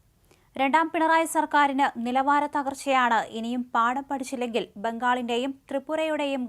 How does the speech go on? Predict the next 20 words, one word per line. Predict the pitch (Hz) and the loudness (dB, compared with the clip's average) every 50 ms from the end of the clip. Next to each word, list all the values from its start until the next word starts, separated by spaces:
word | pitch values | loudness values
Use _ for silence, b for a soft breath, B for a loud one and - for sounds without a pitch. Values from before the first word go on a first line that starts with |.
| 240 240 | -2 -2
ഗതി | 240 208 240 233 | 0 0 0 0
വരുമെന്ന് | 233 220 220 220 214 208 214 196 - B B B B B B 220 202 | 0 -2 0 -2 0 2 4 2 2 B B B B B B -4 -2
ഗീവർഗീസ് | 233 240 214 240 240 214 220 240 240 - - 226 226 | 0 0 0 0 -2 -2 -4 -4 -4 -4 -4 0 2
മാർ | 226 226 262 - _ - | 2 2 2 -2 _ -10
കുറിലോസ് | 269 262 262 269 269 294 302 302 302 - - 277 | -8 -8 -6 -2 0 0 0 0 -4 -8 -4 -4
Facebook-ൽ | 269 277 277 - 262 262 262 - 202 180 180 - | -2 -2 -2 -4 -8 -8 -6 -6 -8 -8 -8 -8
കുറിച്ചു. | 208 190 180 180 - - - _ b b b b b b b b b b b _ - | -8 -8 -8 -10 -12 -16 -18 _ b b b b b b b b b b b _ 2
ഇടതു | 277 302 320 339 359 370 359 | 4 4 4 2 0 -2 0
സർക്കാരിനും | - 359 311 285 - 339 339 339 330 330 302 - - 269 | 0 -2 0 4 6 6 6 6 4 0 -2 -4 -8 -6
സി | - 294 285 285 - | -4 -2 -2 -2 -2
പി | - 320 320 | -2 -2 0
എമ്മിനും | 302 302 302 302 285 269 - 247 | 2 2 2 0 -2 -2 -2 -2
എതിരായി | 247 240 277 285 285 285 285 294 262 254 | -2 0 0 2 2 4 2 2 2 2
ഉയർന്ന | 262 262 262 262 247 254 247 - - 233 233 | 2 2 2 2 2 0 0 2 4 4 4
ആരോപണങ്ങൾ | 240 247 262 262 - 269 254 254 247 269 311 - - 247 247 | 4 4 2 0 0 -4 -4 0 0 -2 -2 -2 -2 -4 -4
അക്കമിട്ടു | 247 - _ - 294 277 269 254 - 247 233 | -4 -4 _ -4 -2 -2 -4 -4 -6 -6 -4
നിരത്തിക്കൊണ്ടാണ് | 233 233 226 226 - 254 - 254 254 233 233 214 208 190 185 190 b b b b b - | -2 -2 -2 -2 -2 -4 -2 -2 0 2 2 2 4 2 2 -2 b b b b b -2
കുറിലോസ് | - 247 247 233 240 247 254 262 254 - - _ - | 0 0 0 2 2 2 2 0 -2 -8 -16 _ -8
വിമർശനമുന്നയിച്ചത്. | 247 247 254 277 294 285 - 320 294 294 277 247 233 220 214 214 196 196 - - - _ _ _ _ b b b b b b b b b - | -4 -2 -2 -2 -2 -2 -4 -4 -2 -2 -2 -4 -4 -4 -6 -6 -6 -8 -12 -18 -20 _ _ _ _ b b b b b b b b b 2
മാധ്യമവേട്ടയും | 233 262 262 262 269 269 302 302 311 294 285 269 262 254 277 277 285 285 | 4 6 6 6 4 4 0 0 0 0 0 0 0 2 2 2 2 0